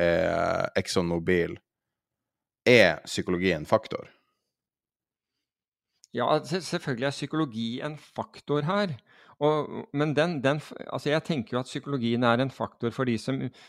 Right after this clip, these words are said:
Speaker 2: som ikke følger med i timen. De som følger med i timen, de regner på det, og så sier de at, «Vet du hva? Her er», altså for eksempel, for jeg har, jeg har ikke studert sas, så det jeg sier om sas, eh, nå, det,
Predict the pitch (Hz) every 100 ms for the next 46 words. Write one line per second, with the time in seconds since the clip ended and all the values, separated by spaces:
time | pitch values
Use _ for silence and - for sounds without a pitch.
0 | _ - 151 - 139 - 117 95 113 123
1 | 123 98 117 123 131 170 - - 143 101
2 | 113 127 143 139 190 151 135 147 143 107
3 | 98 117 127 185 156 143 143 107 113 135
4 | - 104 104 131 180 - _ _ _ _
5 | _ _ 403 - 120 123 135 110 - 127
6 | 131 131 - 120 120 127 107 165 170 -
7 | 135 139 127 123 - 139 143 139 - 165
8 | 143 - 185 - - - _ - 143 131
9 | 151 156 165 120 123 - 131 147 - 151
10 | - - - 131 131 139 104 135 143 170
11 | 170 135